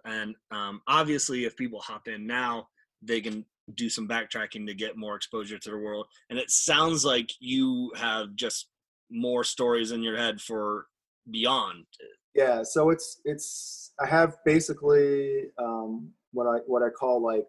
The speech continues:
Speaker 2: the, the focused arc, which is to be probably, which, which, uh, will tell, like, the whole story of the Matador. Um, and for people worried about issues one for, through twelve, we're actually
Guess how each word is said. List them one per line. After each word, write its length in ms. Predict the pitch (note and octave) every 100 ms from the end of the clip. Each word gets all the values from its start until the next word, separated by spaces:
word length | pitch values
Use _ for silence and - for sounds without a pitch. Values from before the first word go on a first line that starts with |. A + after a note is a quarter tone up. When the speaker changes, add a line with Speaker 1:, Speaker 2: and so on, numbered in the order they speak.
| -
Speaker 2:
the, 420 | A#2+ A2 G#2 - -
the 80 | A2+ -
focused 440 | C3+ C3+ D#3 - -
arc, 260 | B2 D#3+ - _ _ _ - _ _ -
which 200 | B2+ C3
is 280 | B2 - _ _ _ _ _ _ _ -
to 100 | C#3+
be 140 | D3
probably, 640 | D3 D3 D3 C#3+ C#3+ C#3 C#3
which, 340 | C3+ B2+ - -
which, 380 | C3 A#2+ - - - - B2
uh, 100 | A#2
will 160 | B2
tell, 380 | - C3 B2 B2
like, 180 | B2 G#2+ - _ -
the 80 | A#2+
whole 180 | B2+ A#2+
story 380 | - A#2+ A#2+
of 100 | A#2 A2+
the 60 |
Matador. 540 | A2+ A#2 B2 D3 D#3+ F3+ _ _ _ _ _ - B2
Um, 420 | A2+ G#2+ G#2+ A2+
and 120 | C#3 C#3
for 120 | D#3+
people 400 | G3+ G3+ F3+ D#3+
worried 220 | E3+ E3
about 320 | D3+ C#3 C3+ -
issues 320 | D3 D3 C3+ B2+
one 200 | C3 C3
for, 180 | B2+ A#2 _ -
through 160 | B2 -
twelve, 320 | C3 B2 A#2+ - _ _
we're 140 | C3 B2+
actually 720 | C#3+ - C#3+ C#3+ C3+ C3+